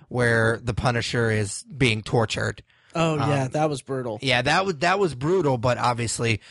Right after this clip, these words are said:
Speaker 1: when you put the caveat that it's Daredevil, then
Speaker 2: Right.
Speaker 1: obviously that doesn't work. But, um, yeah, I think there was moments that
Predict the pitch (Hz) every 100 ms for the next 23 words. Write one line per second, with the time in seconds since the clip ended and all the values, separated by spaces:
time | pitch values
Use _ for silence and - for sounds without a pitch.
0 | - 131 127 117 135 113 123 113 110 110
1 | 107 101 110 110 - - _ - 131 123
2 | 120 104 101 95 120 107 107 - - 107
3 | 107 107 104 113 117 151 151 - 131 110
4 | - - - 123 110 110 107 107 _ _
5 | _ _ _ _ _ 139 127 135 156 196
6 | 185 196 156 123 131 135 185 135 120 -
7 | - 113